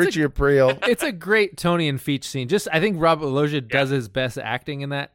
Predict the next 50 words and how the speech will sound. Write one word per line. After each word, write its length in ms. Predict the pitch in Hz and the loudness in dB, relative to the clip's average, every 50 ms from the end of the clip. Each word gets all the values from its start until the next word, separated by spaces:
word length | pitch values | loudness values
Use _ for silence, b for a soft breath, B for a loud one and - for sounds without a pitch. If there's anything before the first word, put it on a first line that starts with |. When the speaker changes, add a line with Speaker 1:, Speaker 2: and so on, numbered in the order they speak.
| _ - | _ -20
Speaker 1:
scene. 320 | - - 156 151 151 151 | -12 -10 -8 -6 -2 2
Speaker 2:
Yeah, 440 | 151 160 160 147 131 123 110 104 101 | 4 4 6 6 6 4 4 2 0
Speaker 1:
Because 300 | 104 - 143 139 131 135 | -2 0 0 0 2 2
Speaker 2:
yeah. 300 | 127 123 117 113 104 95 | 2 4 4 4 2 0
Speaker 1:
he, 480 | 127 156 147 143 139 139 135 135 127 b b b b b b b b | -2 -4 -4 -4 -4 -4 -4 -6 -8 b b b b b b b b
like, 160 | 143 147 139 | -6 -6 -2
has 200 | - 170 170 156 | 0 0 0 0
a 60 | 156 | 0
realization 680 | 139 147 160 156 147 139 123 139 139 139 - 170 156 139 | -2 0 0 0 0 0 0 0 -2 -2 -2 -6 -6 -6
that 100 | 131 131 | -4 -4
he's 160 | 127 113 110 | -6 -6 -6
gone 240 | 127 123 120 117 - | -8 -8 -8 -8 -8
too 140 | - 123 | -10 -10
far, 380 | - - 127 117 123 127 131 127 120 | -10 -8 -6 -4 -4 -4 -4 -4 -6
and 80 | 113 | -8
he 80 | 110 107 | -10 -12
tries 320 | - - 117 110 113 104 - | -8 -8 -6 -6 -8 -10 -12
to, 380 | - - 113 104 104 98 95 - _ _ _ _ _ _ _ _ _ _ - | -12 -10 -10 -10 -10 -12 -16 -20 _ _ _ _ _ _ _ _ _ _ -4
tries 260 | - 190 185 190 165 | 0 2 2 2 2
to 80 | 160 151 | 2 2
reel 220 | 147 160 165 165 | 2 4 4 2
it 80 | 156 127 | 2 2
back 260 | 143 143 147 139 - | 0 0 0 -2 -4
in, 280 | 147 147 156 165 170 160 | -4 -4 -4 -4 -4 -4
and 200 | 139 139 131 131 | -6 -4 -4 -4
you 80 | 135 | -4
think 220 | - - 214 214 175 | -2 -4 -4 -4 -2
he 100 | 190 156 | -2 0
does 200 | 151 143 135 127 | 0 0 0 -2
a 60 | 117 | -4
great 220 | 107 131 131 123 | -4 -4 -4 -4
job 280 | 110 123 120 127 120 120 | -4 -2 -2 -2 -2 -4
of 120 | 113 104 | -8 -8
it, 140 | 113 107 101 | -10 -10 -10
but 120 | 117 110 107 | -12 -10 -10
then 160 | 113 110 107 | -10 -10 -10
as 100 | 110 - | -12 -12
soon 180 | - - 117 110 | -12 -10 -10 -10
as 120 | 104 92 | -10 -10
he 80 | 110 101 | -10 -10
does, 260 | 107 104 104 95 - | -10 -12 -12 -14 -14
Tony's 340 | - 117 107 104 104 98 101 | -14 -14 -12 -12 -12 -12 -12
like, 160 | 101 104 - - | -12 -12 -4 -2
"Oh 80 | 156 | 0
yeah, 100 | 151 143 | 2 2
you 80 | 139 131 | 2 0
gotta 140 | 143 127 107 | -2 -4 -4
kill 220 | - - 117 107 98 | -8 -8 -10 -10 -8
that 180 | 95 95 92 | -10 -12 -14
guy, 220 | - 90 92 95 | -14 -16 -16 -18